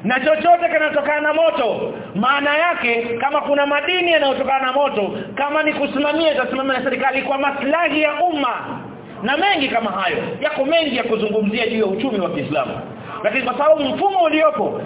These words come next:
ni mfumo wa kibepari, hizi tozo zitaendelea kuwaumiza watu na zinawaumiza watu ulimwengu mzima.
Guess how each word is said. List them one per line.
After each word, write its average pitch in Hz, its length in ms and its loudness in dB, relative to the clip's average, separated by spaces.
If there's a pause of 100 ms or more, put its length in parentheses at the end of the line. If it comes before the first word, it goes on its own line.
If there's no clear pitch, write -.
(100)
ni 226 120 0
mfumo 311 380 0
wa 254 80 0
kibepari, 233 580 0 (340)
hizi 233 360 0
tozo 285 380 4
zitaendelea 247 540 0
kuwaumiza 233 500 2
watu 262 260 0
na 262 200 0
zinawaumiza 254 680 0
watu 294 460 -2 (220)
ulimwengu 302 800 0
mzima. 277 460 0